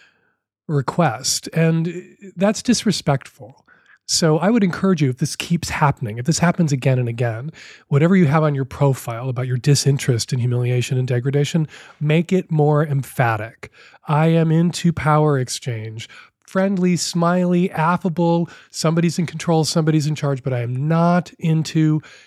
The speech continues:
humiliation, degradation,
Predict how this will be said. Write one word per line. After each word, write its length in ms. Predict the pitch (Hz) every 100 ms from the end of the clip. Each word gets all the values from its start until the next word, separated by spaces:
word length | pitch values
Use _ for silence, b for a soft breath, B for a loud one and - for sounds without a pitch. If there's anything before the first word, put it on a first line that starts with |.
| B B
humiliation, 1120 | - 147 147 151 147 143 - 151 147 139 139 -
degradation, 1080 | 131 143 143 139 143 139 - 147 139 139